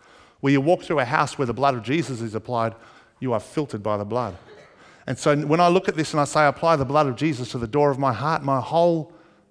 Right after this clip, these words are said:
my whole household, my whole house here has been filtered. The door is enough.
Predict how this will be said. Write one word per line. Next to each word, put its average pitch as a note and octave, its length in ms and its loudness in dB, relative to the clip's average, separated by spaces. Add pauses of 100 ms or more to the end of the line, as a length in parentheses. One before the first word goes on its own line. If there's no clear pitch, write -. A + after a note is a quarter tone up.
my B2+ 140 -4
whole D3 220 2
household, A#2+ 560 -2
my C3 100 2
whole B2+ 580 -4 (460)
house - 480 -2
here C3+ 340 2 (580)
has A#2 140 -6
been B2 200 -4
filtered. B2 440 -4 (1700)
The C3+ 60 -4
door D3+ 320 4
is B2 120 0
enough. B2 520 -4